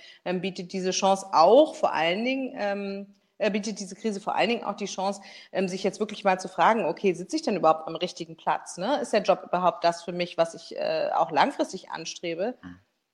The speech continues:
Speaker 1: Weil so eine Krise natürlich auch immer die Prioritäten noch mal ein bisschen zurechtrückt, ne? Die Werte vielleicht neu sortiert. Mm, und, ähm, weil dadurch, dass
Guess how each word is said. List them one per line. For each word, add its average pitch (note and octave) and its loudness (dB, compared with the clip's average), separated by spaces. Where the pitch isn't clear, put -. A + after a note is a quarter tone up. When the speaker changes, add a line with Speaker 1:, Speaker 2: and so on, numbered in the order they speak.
Speaker 1:
Weil F3+ 4
so F#3 2
eine F3+ 2
Krise A3 -2
natürlich G3 -2
auch - 0
immer A3+ 4
die G3 -4
Prioritäten F#3 -2
noch E3+ -4
mal F3+ -6
ein E3 -8
bisschen F3 -8
zurechtrückt, F3 0
ne? C4 -2
Die G3 -2
Werte F3 6
vielleicht E3+ 0
neu F3+ 0
sortiert. E3+ 0
Mm, F#3 0
und, D4 4
ähm, G3+ 0
weil F3+ 6
dadurch, G#3 2
dass - -2